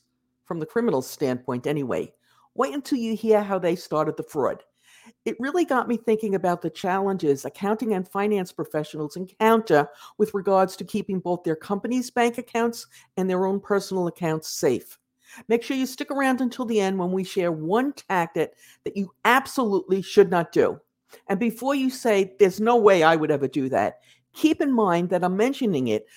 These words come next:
because I heard Mister Beast, one of the most successful young YouTube entrepreneurs, mention laughingly that he had done the exact thing, same thing. And of course, he changed his practice the moment he realized what a disaster it could have been.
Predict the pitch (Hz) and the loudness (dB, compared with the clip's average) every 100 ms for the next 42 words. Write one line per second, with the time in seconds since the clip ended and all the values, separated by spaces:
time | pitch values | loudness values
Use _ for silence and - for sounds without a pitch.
0 | - 196 208 202 208 180 175 220 220 202 | -8 -6 -2 -2 0 -2 0 2 2 0
1 | 220 - 165 196 165 - - - _ - | -6 -8 -12 -8 -8 -8 -16 -20 _ 0
2 | 214 226 220 202 190 - 180 - 226 233 | 0 4 2 2 -2 -6 -10 -2 -2 -2
3 | - 254 190 175 175 175 202 202 214 185 | -6 -6 -4 -2 -2 -4 -6 -8 -8 -6
4 | 185 185 190 185 175 _ - 202 151 123 | -4 -4 -6 -6 -6 _ -6 -2 0 0
5 | 131 - - _ 190 202 208 233 214 226 | -4 -10 -20 _ -2 0 0 0 2 4
6 | 254 262 196 156 131 147 _ - 202 - | 2 2 0 0 -2 -4 _ -6 -2 2
7 | 294 220 165 196 202 180 151 170 175 - | 2 2 0 0 2 0 -2 -2 -2 -2
8 | - 175 - - 160 165 165 101 - _ | -4 -4 -6 -6 -4 -2 -2 -2 -6 _
9 | _ _ _ _ _ 226 226 247 240 208 | _ _ _ _ _ -6 2 2 2 -6
10 | - 247 233 202 - 175 165 - - 156 | -2 -2 -2 -4 -4 -4 -4 -4 -8 -2
11 | 170 180 196 185 175 165 170 185 143 123 | 0 2 2 2 -2 -2 2 2 2 0
12 | 127 - _ _ 160 156 151 135 170 151 | -2 -6 _ _ -2 -2 -2 0 0 0
13 | - - - 123 - - | -2 -6 -4 -8 -6 -6